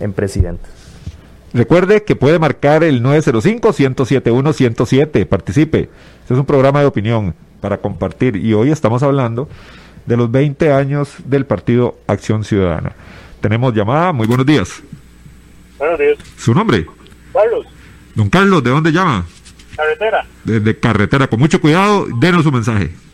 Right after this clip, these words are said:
Speaker 3: Sí, no, veinte años terribles. Terribles, este, un cre-, el nacimiento de un partido político que no fue más que la culpa de otros partidos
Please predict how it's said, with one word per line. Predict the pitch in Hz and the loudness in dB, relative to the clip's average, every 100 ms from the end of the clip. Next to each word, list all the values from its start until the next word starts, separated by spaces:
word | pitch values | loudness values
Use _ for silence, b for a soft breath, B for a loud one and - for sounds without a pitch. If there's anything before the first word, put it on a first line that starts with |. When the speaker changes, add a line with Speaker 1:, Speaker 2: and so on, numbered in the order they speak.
| - - - - - | -20 -20 -20 -20 -8
Speaker 3:
Sí, | 220 202 | -6 -2
no, | 190 180 | -2 -2
veinte | 175 202 | -2 -2
años | 185 196 190 - - - | -2 -2 -10 -14 -14 -6
terribles. | 156 143 156 180 202 - - - - - - - - - - - - | -6 -4 -8 -8 -14 -20 -20 -20 -20 -20 -18 -18 -18 -20 -20 -18 -10
Terribles, | - 147 170 180 185 - - | -6 -2 -2 -2 -4 -8 -16
este, | - 143 135 - - 127 120 117 113 110 - 123 | -10 -10 -10 -16 -14 -10 -8 -8 -12 -14 -18 -14
un | 127 | -12
cre-, | 143 - - - 127 127 | -12 -14 -12 -16 -12 -6
el | 135 | -4
nacimiento | 131 135 139 170 196 | -4 -6 -8 -8 -6
de | 175 170 | -2 2
un | 175 165 147 - | 2 0 -10 -4
partido | 135 - 165 | -4 -4 -10
político | - 143 156 - - 143 - | -8 -8 -10 -14 -10 -10 -10
que | 120 | -14
no | 131 | -12
fue | 135 165 160 156 | -6 -4 -4 -2
más | 151 156 - - | 0 0 -4 -12
que | 156 127 120 117 117 120 - - - - | -10 -10 -14 -16 -18 -20 -20 -20 -20 -8
la | 117 | -8
culpa | 113 143 147 170 160 - - 131 | -6 -10 -8 -4 -4 -6 -20 -10
de | 131 | -6
otros | 143 156 151 | -6 -6 -8
partidos | 143 127 - 147 | -6 -8 -8 -12